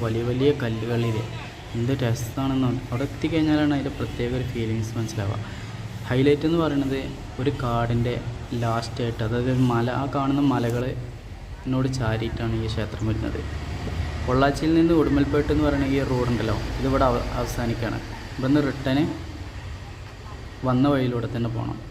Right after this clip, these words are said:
നമ്മൾ റൗണ്ട് അടിച്ച് പോകാനും മറ്റൊന്നും പറ്റൂല. പിന്നെ ഈ നടപ്പാതയിലൂടെ പോയി കഴിഞ്ഞാൽ നമുക്കൊരു വെള്ളച്ചാട്ടത്തിൻ്റെ ഒരു സ്ഥലമുണ്ട്, അവിടെ പോയി നമുക്ക് കുളിക്കാം. അതിമനോഹരമായിട്ട് എൻജോയ് ചെയ്തിട്ട്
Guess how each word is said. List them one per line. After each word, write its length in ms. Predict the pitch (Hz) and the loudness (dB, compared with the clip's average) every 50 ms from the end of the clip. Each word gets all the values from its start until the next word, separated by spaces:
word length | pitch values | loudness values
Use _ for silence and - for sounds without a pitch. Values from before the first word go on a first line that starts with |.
| - - - - - - | -14 -14 -16 -12 -8 -4
നമ്മൾ 180 | 123 117 120 120 123 120 | -2 -2 0 0 0 0
റൗണ്ട് 220 | 123 120 123 135 135 | 0 2 2 2 2
അടിച്ച് 180 | 135 135 - 139 123 | 2 0 0 0 0
പോകാനും 260 | 123 120 120 120 120 123 | 0 0 0 0 0 0
മറ്റൊന്നും 320 | 117 - - 113 113 113 113 | 0 0 0 0 0 0 -2
പറ്റൂല. 300 | 117 - - 113 104 104 107 - - - - - - - - - - - - - - - - - - - - - - - - - - - | -4 -4 -4 -4 -4 -4 -6 -8 -10 -12 -12 -12 -12 -12 -12 -14 -14 -14 -14 -14 -14 -14 -14 -14 -14 -14 -14 -14 -12 -12 -14 -12 -6 -2
പിന്നെ 340 | 127 123 120 120 120 120 117 117 117 113 113 113 - - - - - - - - - - - - - - - - - - - - - - - - - 139 | 0 2 2 2 2 2 2 2 0 0 -2 -4 -6 -8 -10 -10 -12 -12 -12 -12 -12 -14 -12 -10 -10 -10 -10 -10 -10 -10 -10 -10 -10 -10 -8 -2 2 2
ഈ 40 | 156 170 - - - - - - | 2 2 2 -2 -6 -6 -4 -2
നടപ്പാതയിലൂടെ 680 | 135 131 127 131 127 127 127 127 131 131 131 131 131 131 131 | 0 0 0 0 0 0 0 2 2 2 2 0 0 0 0
പോയി 160 | 123 120 120 117 120 | 0 0 0 0 0
കഴിഞ്ഞാൽ 320 | 120 117 113 113 113 113 113 110 - 110 - - - - - - - - - 120 | 0 0 0 0 -2 -2 -4 -4 -4 -6 -8 -8 -8 -6 -6 -6 -6 -6 -4 -2
നമുക്കൊരു 400 | 120 117 117 117 117 120 117 120 117 117 117 | 0 0 0 0 0 0 0 0 0 0 0
വെള്ളച്ചാട്ടത്തിൻ്റെ 840 | 113 113 113 117 117 117 113 - 117 117 - 113 117 110 117 117 117 113 - - - 120 | 0 0 -2 -2 -2 -4 -4 -4 -4 -4 -2 -2 -2 0 -2 -2 -2 -4 -4 -4 -4 -4
ഒരു 120 | 110 117 113 117 - - - - | -4 -2 -2 -2 -2 -4 -4 -6
സ്ഥലമുണ്ട്, 420 | - 117 113 110 110 110 107 110 107 101 - 117 | -4 -2 0 0 2 2 2 0 -2 -2 -2 -2
അവിടെ 160 | 113 113 113 110 | -4 -2 -2 0
പോയി 100 | 117 117 117 117 | 0 0 0 0
നമുക്ക് 220 | 117 117 113 - - 113 | 0 -2 -2 -2 -2 -2
കുളിക്കാം. 420 | 110 107 - - - 113 113 104 - - - - - - - - - - - - - - - - - 120 | -2 -2 -4 -4 -4 -2 -2 -2 -4 -6 -8 -8 -10 -10 -10 -10 -10 -8 -8 -8 -8 -10 -8 -6 -4 -2
അതിമനോഹരമായിട്ട് 680 | 120 127 131 127 127 127 127 127 127 127 127 120 123 117 | 0 2 2 4 4 4 4 2 2 2 2 0 0 0
എൻജോയ് 240 | 117 110 113 117 117 | 0 0 0 0 0
ചെയ്തിട്ട് 260 | 113 117 113 - | 0 -2 -4 -6